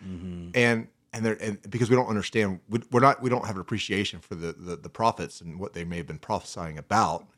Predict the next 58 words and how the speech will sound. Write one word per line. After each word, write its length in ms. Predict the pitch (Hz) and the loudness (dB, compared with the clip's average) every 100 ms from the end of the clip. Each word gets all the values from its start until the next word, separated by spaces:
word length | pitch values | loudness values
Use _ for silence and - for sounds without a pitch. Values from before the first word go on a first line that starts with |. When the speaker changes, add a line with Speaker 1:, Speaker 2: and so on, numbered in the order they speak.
| - | -8
Speaker 2:
You 100 | 92 | -6
know, 100 | 85 | -4
we 120 | 92 | -6
just 180 | 90 - | -6 -8
think 160 | 87 | -8
it's 160 | 87 - | -8 -10
something 400 | - 90 - 87 | -10 -10 -10 -10
historical 680 | 85 - 110 98 92 98 90 | -10 -6 0 0 0 -4 -6
that 180 | 87 90 | -8 -10
just, 260 | 95 - _ _ - | -12 -12 _ _ -2
and 100 | 131 | 2
there 80 | 127 | 8
are 140 | 156 | 8
historical 420 | 139 - 127 95 | 6 0 -2 -2
things 260 | 87 101 139 | 2 2 2
in 60 | 87 | 0
there, 160 | 85 | -2
but 160 | 85 104 | -2 0
they 100 | 123 | 2
were 200 | 123 117 | 2 2
ultimately 540 | - 185 202 127 101 98 | 0 0 -2 -6 -4 -4
looking 300 | 107 120 110 | -6 -8 -10
for 340 | - 107 95 | -4 -2 0
a 140 | 85 90 _ | -4 -12 _
future 280 | 127 117 101 | -12 -10 -10
redemption 460 | 101 87 107 90 | -10 -8 -8 -8
day. 140 | 90 107 | -4 -4
In 80 | 92 | -4
other 100 | 101 | -6
words, 80 | 92 | -6
these 200 | 127 110 | -6 -2
ideas 340 | 107 110 95 | -2 -4 -6
still 160 | - 110 | -8 -8
have 220 | 92 87 - _ _ | -8 -10 -12 _ _
future 260 | - 117 107 | -6 -2 -2
application 560 | 90 85 104 123 - | -2 -4 0 0 0
to 140 | 80 67 | -8 -10
us. 180 | 53 - - | -10 -16 -16
Speaker 1:
Yeah. 180 | 82 85 | -14 -6
Speaker 2:
But 100 | 90 | 2
I, 80 | 127 - _ - | 2 2 _ -2
but 140 | 113 | 4
I 40 | 127 | 6
remember 360 | 117 127 269 | 6 2 2
that. 80 | - | 0
I 60 | 104 | 0
remember, 340 | 113 135 139 | 2 2 4
I 80 | 131 | 2
can 160 | - 147 | 2 -2
remember 300 | 123 110 104 | -2 -2 -2
just, 100 | 104 | -2
like, 260 | 95 - _ _ _ _ _ _ _ | -4 -4 _ _ _ _ _ _ _
you 120 | - 330 | -4 4
know, 140 | 143 | 4
I 40 | |
mean, 220 | 160 147 123 _ _ | 6 2 0 _ _
I 160 | - 101 | -8 -2
had, 120 | 160 | -2